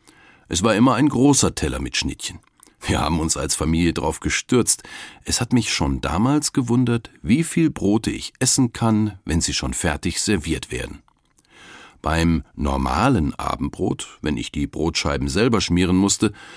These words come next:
aß ich nicht mehr als zwei. Aber gab es Schnittchen, dann wurde zugegriffen. Ein alltägliches Essen, das erst durch Mutters Vorbereitungen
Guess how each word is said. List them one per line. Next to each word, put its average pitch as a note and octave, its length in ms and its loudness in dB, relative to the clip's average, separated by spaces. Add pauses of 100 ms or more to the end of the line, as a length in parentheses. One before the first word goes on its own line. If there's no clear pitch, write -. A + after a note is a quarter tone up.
(220)
aß C#3 260 2
ich G#2 120 2
nicht F2 200 0
mehr D#2+ 180 0
als - 260 -4
zwei. - 340 -6 (640)
Aber E2+ 180 0
gab E2 180 0
es D#2 100 0
Schnittchen, E3+ 500 2 (240)
dann C#2 200 0
wurde F#2 200 0
zugegriffen. - 640 0 (680)
Ein A#2+ 180 2
alltägliches C#3+ 680 2
Essen, C3+ 380 4
das G2 200 2
erst A#2 380 0
durch E2 180 0
Mutters G#2 360 2
Vorbereitungen E2 960 0